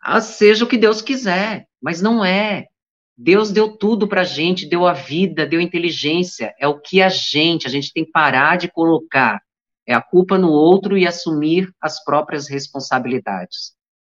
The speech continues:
Né? Isso é na comunicação, isso é no trabalho, no dia a dia,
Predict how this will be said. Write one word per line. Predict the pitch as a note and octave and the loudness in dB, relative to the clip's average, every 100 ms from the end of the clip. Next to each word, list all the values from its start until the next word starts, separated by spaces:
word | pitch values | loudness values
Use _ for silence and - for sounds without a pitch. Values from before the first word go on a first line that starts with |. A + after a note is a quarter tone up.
| _ _ _ _ _ | _ _ _ _ _
Né? | - B2+ C#3 | -2 2 2
Isso | C#3 C#3+ | 0 -2
é | C#3 | -2
na | C3+ | -2
comunicação, | - C#3 C3+ B2 A2 - C#3+ C#3+ C3+ | 0 0 0 0 -6 -2 0 2 0
isso | B2+ C3+ | -2 -2
é | |
no | B2+ | -4
trabalho, | - G#2+ B2+ C3 C3 B2 | -4 -6 0 2 2 2
no | B2 A#2+ | 0 0
dia | A2+ A2+ | -2 -4
a | |
dia, | G2+ A2 B2+ C3+ C3 B2 | -4 -8 -4 -2 0 -2